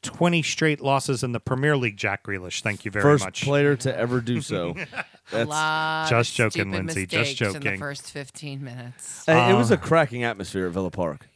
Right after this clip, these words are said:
Speaker 1: It, it,
Speaker 2: Even
Speaker 1: this
Speaker 2: after they
Speaker 1: is
Speaker 2: went behind, they still got behind the team. It was brilliant.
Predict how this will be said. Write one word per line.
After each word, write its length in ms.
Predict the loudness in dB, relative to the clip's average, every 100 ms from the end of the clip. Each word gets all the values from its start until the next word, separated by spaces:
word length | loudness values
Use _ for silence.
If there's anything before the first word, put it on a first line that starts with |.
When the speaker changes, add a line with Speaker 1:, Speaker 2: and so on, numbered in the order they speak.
| _
Speaker 1:
It, 300 | -2 -2 -2 -12 -16 -20 -8
it, 240 | -6 -6 -2 4
Speaker 2:
Even 180 | 6 8
Speaker 1:
this 80 | 6
Speaker 2:
after 200 | 6 6
they 100 | 6
Speaker 1:
is 60 |
Speaker 2:
went 120 | 4
behind, 400 | 2 2 2 0 2
they 120 | 0
still 360 | 0 2 4
got 180 | 4 2
behind 280 | 2 -2 -2
the 60 | -4
team. 240 | -4 -6
It 40 | -6
was 120 | -4
brilliant. 400 | 0 0 -2